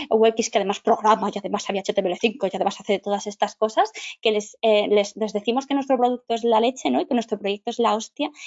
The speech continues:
y lo que hacemos es que, eh, la hostia que nos damos luego <laughs> es, es, es muchísimo mayor, ¿no? Entonces, para mí eso es súper importante y sobre todo hay que tener mucho cuidado porque en esa primera llamada la primera impresión hacia la persona que,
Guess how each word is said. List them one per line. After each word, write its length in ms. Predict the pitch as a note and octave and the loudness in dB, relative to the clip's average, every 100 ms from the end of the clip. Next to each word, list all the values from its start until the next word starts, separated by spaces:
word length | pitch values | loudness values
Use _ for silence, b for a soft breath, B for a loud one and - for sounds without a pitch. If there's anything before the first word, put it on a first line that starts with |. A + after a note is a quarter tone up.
| B - | B 0
y 60 | |
lo 80 | A3 | 0
que 60 | G#3+ | 2
hacemos 340 | G#3+ A3 A3+ | 0 2 0
es 160 | A3 - | -2 0
que, 400 | B3+ A#3+ G3 - | 2 4 2 -2
eh, 340 | F#3+ G3 G3+ | -8 -8 -6
la 160 | G3 A3 | 2 2
hostia 220 | C4 D4 | 4 0
que 80 | B3+ | 4
nos 140 | A#3+ | 6
damos 220 | A3+ B3+ B3+ | 6 6 6
luego 320 | G#3+ A#3+ F4 | 6 6 4
<laughs> 40 | B3 | 2
es, 220 | - - | -4 -12
es, 160 | G#3 - | -16 -12
es 120 | G#3+ | -8
muchísimo 560 | A3+ A3 A3 - G3 E3+ | -6 -6 -8 -12 -12 -10
mayor, 380 | - - B2+ - | -10 -14 -16 -12
¿no? 120 | A3+ | -10
Entonces, 200 | C4+ A3+ | -6 -6
para 180 | - A3+ | 0 0
mí 80 | C4+ | 0
eso 100 | F4 | 0
es 80 | F4+ | -2
súper 220 | C#4 C4 | -4 -4
importante 680 | A3 G#3 - G3+ G#3+ D4+ G4 B B B | -4 -6 -6 -6 -4 -6 -8 B B B
y 80 | A#3+ | -6
sobre 220 | A#3+ A#3+ | -2 0
todo 120 | A3 B3 | 0 0
hay 80 | |
que 80 | C#4+ | -2
tener 180 | A3+ A3+ | -6 -8
mucho 200 | B3 B3 | -8 -4
cuidado 280 | G#3+ G#3+ B3+ | 0 0 0
porque 220 | A3 - | -4 -8
en 60 | G3+ | -8
esa 160 | - | -6
primera 320 | C4+ C4+ A#3+ | -4 -2 -2
llamada 480 | A3+ G#3+ A3+ C#4 - - _ _ _ _ _ - A3+ | -4 -2 0 0 0 -4 _ _ _ _ _ -4 0
la 100 | A3 | 2
primera 260 | G#3+ G#3 | 2 2
impresión 420 | B3 C4 B3+ C4 | 0 -2 -2 0
hacia 400 | A#3+ A3+ A3 G#3 | 0 -2 -4 -4
la 100 | G3+ | -2
persona 340 | G#3+ - G#3+ G#3+ | -4 -4 -4 -2
que, 360 | A3+ A3 G#3+ | 0 0 0